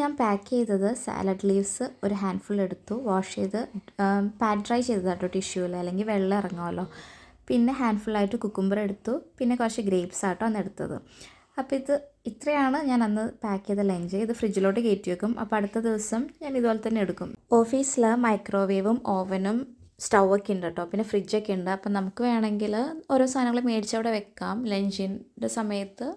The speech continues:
അതിൽ നിന്ന് എടുക്കാം കേട്ടോ. ഞാൻ പക്ഷേ ലഞ്ച് ഇതുപോലെ കൊണ്ടുപോകാറാണ് ചെയ്യാറ്. കുറേ പേര് ഓഫീസിൽ പോലീസ് ക്യാൻറ്റീൻ ഉണ്ട്, അവിടെ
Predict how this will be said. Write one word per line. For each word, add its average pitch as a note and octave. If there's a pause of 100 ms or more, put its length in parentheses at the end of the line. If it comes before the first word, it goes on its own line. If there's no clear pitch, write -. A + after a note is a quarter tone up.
(140)
അതിൽ B3
നിന്ന് A#3+ (160)
എടുക്കാം G3
കേട്ടോ. F#3 (520)
ഞാൻ A3
പക്ഷേ D4+
ലഞ്ച് A3+
ഇതുപോലെ A3+ (260)
കൊണ്ടുപോകാറാണ് G#3+ (240)
ചെയ്യാറ്. F3+ (180)
കുറേ A3 (140)
പേര് B3
ഓഫീസിൽ A3 (520)
പോലീസ് A3+
ക്യാൻറ്റീൻ A3
ഉണ്ട്, F3+
അവിടെ F#3